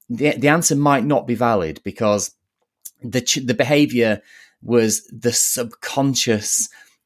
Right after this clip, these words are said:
imitation of other people, or a, a subconscious, um,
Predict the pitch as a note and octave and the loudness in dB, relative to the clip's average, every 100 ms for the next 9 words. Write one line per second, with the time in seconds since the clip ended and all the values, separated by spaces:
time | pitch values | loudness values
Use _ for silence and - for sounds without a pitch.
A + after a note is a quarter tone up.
0 | _ _ C#3+ B2+ A2+ B2 A2+ A2+ G#2 G2+ | _ _ 0 2 2 2 0 0 0 0
1 | F#2+ - D3 C3+ C#3 B2+ - G2+ F#2+ F#2 | -4 -2 -4 -2 -2 -2 0 0 0 -2
2 | - - _ A#2 - A2+ - A#2 - - | -8 -20 _ -4 -4 -2 0 0 -2 -8
3 | - B2+ B2 - A2 G2 - - - _ | 0 0 0 0 0 0 -4 -6 -10 _
4 | _ - A2+ A2 G#2+ | _ -6 0 2 0